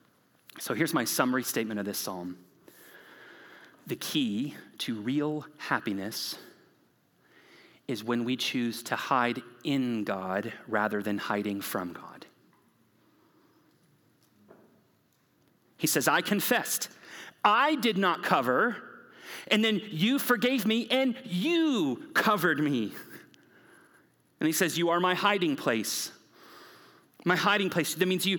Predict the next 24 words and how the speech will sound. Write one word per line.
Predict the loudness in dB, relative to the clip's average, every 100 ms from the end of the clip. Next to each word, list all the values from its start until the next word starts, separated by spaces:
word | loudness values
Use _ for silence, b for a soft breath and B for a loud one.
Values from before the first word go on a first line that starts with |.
| B
you | -2 0
preserve | 2 2 2 2 2
me, | 2
you | 0
protect | -2 -2 0 2 2 2 2 0
me. | 2
And | 2
then | 2
he |
says | 2 2 2
here, | 0 -2 B 0
"You | 0
surround | 2 2 2 4 4 6 4 2 2
me | 0 2
with | 0 -2 B -2
shouts." | 0 2 2 4 4 2 -2 -4 0
Another | 2 4 2 0
translation | 2 2 2 2 2
of | 4
that | 4
is | 2
songs | 2 2 4 2 2 0 -2 -6 B 0
of | 0 2
deliverance. | 2 2 2 2 2 0 -4 -8 -8